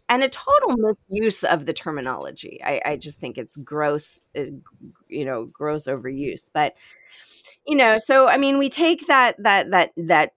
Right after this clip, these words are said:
ugly word of sleep training and we go, "Okay, well, does your child know how to, like,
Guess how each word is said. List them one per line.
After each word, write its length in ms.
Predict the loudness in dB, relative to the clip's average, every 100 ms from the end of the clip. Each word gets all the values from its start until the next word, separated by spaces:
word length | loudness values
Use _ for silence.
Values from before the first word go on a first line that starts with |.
| 0
ugly 320 | 2 4 4
word 320 | 6 4 4
of 100 | 0
sleep 260 | -6 -8 -8
training 360 | -8 -6 -4 -4
and 100 | -4
we 100 | -2
go, 160 | -2 -2
"Okay, 280 | -6 -6
well, 360 | 2 4 4 2 _ _ _ _ _ _ _ _ _ -20 -18
does 240 | -6 -6 -4
your 120 | -6
child 340 | -4 -4 -4 -2
know 200 | -4 -4
how 160 | -4
to, 100 | -4
like, 460 | -2 -2 -2 -8